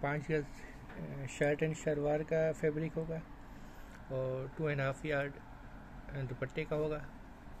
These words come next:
ये इसका second design है। अच्छा, soft material होता है इसका,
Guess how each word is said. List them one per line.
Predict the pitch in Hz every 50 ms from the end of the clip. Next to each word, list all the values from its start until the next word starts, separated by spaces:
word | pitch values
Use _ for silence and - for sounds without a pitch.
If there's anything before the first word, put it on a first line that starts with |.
| - - - - - - - - - - - - - - - - - - - - - - - - - - - - - - - - - - - - - - - - - - - - - - - - - - - - - - - - - - - - - - - - - - - - - - - - - - - - - - - - - - - - - - - -
ये | 170 160 143
इसका | 135 127 - - - 147 143 143 147 147
second | 139 - - 135 - 156 151 151
design | 156 151 156 156 160 160
है। | 160 156 - - - - - - - - - - - - - - - - - - - - - - - - - - - - - - - - - -
अच्छा, | - - - 170
soft | 165 - 170 160 160 - -
material | 170 160 156 - 175 165 170 165
होता | 160 151 - 160
है | 160
इसका, | 156 - - -